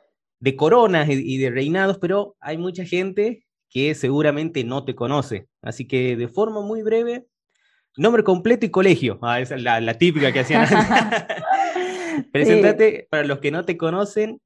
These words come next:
Speaker 1: ¿quién es Cristal?
Speaker 2: Bueno, mi nombre es Cristal Carrizo,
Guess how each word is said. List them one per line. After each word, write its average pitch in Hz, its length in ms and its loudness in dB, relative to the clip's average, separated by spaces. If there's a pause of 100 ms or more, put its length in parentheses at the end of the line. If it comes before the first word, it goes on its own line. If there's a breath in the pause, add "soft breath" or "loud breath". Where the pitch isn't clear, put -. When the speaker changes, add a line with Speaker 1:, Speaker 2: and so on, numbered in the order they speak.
(140)
Speaker 1:
¿quién 190 220 4
es 185 200 -2
Cristal? 127 720 0 (960 loud breath)
Speaker 2:
Bueno, 202 480 2
mi 202 120 0
nombre 285 440 4
es 262 80 0
Cristal 226 400 2
Carrizo, 226 840 0